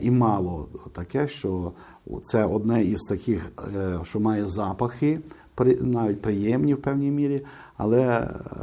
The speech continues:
відганяє злих духів від оселі, е, від, е, обійстя, де живуть люди. А ми розуміємо, що демонські духи не бояться ні запахів, ні всього того, що люди можуть робити.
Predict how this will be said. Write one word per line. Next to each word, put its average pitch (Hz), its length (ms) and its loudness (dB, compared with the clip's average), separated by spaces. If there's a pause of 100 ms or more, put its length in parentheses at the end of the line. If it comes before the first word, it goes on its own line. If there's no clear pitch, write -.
(180)
відганяє 123 640 4
злих 107 320 2
духів 127 520 2 (520)
від 110 200 2
оселі, 139 680 2 (220)
е, - 80 -4 (840)
від, 98 340 -4
е, 104 40 -2 (300)
обійстя, 120 480 0
де 95 160 -2
живуть 98 460 -4 (140)
люди. 73 340 -6 (600)
А 95 480 -4
ми 139 200 6
розуміємо, 143 580 4
що 117 600 0 (480)
демонські 120 680 2
духи 117 280 0
не 110 100 2
бояться 101 460 0
ні 98 320 2
запахів, 104 800 -2 (440)
ні 110 640 4 (280)
всього 101 280 -2
того, 131 300 0
що 110 200 -2
люди 98 240 -2
можуть 92 340 -4
робити. 80 420 -6